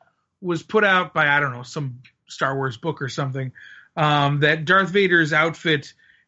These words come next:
is, is less about functionality and more about making sure he's in, like, excruciating pain to keep him in line. Like, the Emperor makes it to basically shut him up. Like, you know, you know, you be all powerful and shit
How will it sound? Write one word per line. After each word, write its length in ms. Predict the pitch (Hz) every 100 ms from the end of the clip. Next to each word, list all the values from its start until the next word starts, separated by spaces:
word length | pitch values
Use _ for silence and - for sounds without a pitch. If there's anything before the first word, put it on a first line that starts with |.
| -
is, 580 | 175 165 160 135 - -
is 220 | 165 147
less 400 | 165 170 202 202
about 320 | 196 175 165 156
functionality 1200 | - 180 156 175 156 160 170 170 180 180 196 190 _ _ _ _ -
and 280 | 165 165
more 320 | 165 170 180 170
about 420 | 151 156 151 151
making 360 | 156 156 165
sure 260 | 143 - 185
he's 340 | - 170 160
in, 180 | 156 151
like, 200 | 147 143
excruciating 800 | 147 - - 185 - 185 160 151
pain 380 | 135 151 160 160
to 80 | 151
keep 320 | - 170 156
him 120 | 170 151
in 140 | 139
line. 500 | 131 131 113 80 82 _ _ _ _ _ _ -
Like, 160 | 151
the 100 | 160
Emperor 320 | 180 165 185 170
makes 320 | 165 151 -
it 180 | 147 -
to 540 | 165 156 147 135 123 _ _ _ _ _ _ _ _ _ _ -
basically 440 | 170 151 151 156
shut 300 | 135 160 143
him 100 | 147
up. 240 | 113 113 _ _ _ _ _ -
Like, 280 | 151 143 123
you 80 |
know, 240 | 147 135 135
you 140 | 214 240
know, 200 | 202 190
you 160 | 247
be 160 | 277 269
all 200 | 240 214
powerful 460 | 208 196 165 - 156
and 120 | 143
shit 300 | - 156 139